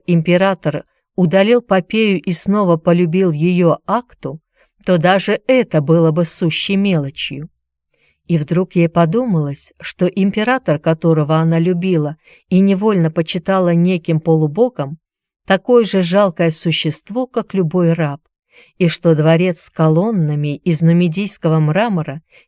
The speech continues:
ничем не лучше груды камней. В конце концов, смутные эти чувства и мысли стали для неё невыносимы. Ей хотелось уснуть,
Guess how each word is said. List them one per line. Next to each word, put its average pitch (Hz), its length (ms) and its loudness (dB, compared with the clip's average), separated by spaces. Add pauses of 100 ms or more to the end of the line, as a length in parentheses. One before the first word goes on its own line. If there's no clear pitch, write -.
ничем 208 640 0
не 156 160 4
лучше 160 460 0
груды 160 400 -2
камней. 170 580 -2 (680)
В - 140 -20
конце 160 460 0
концов, 160 540 -4
смутные 175 640 -2
эти 160 200 -4
чувства 180 500 -6
и 151 120 0
мысли 156 560 -6 (220)
стали 247 540 -4
для 175 200 0
неё 156 340 0
невыносимы. 156 920 -4 (560)
Ей 170 260 0
хотелось 175 640 -2
уснуть, 180 560 -6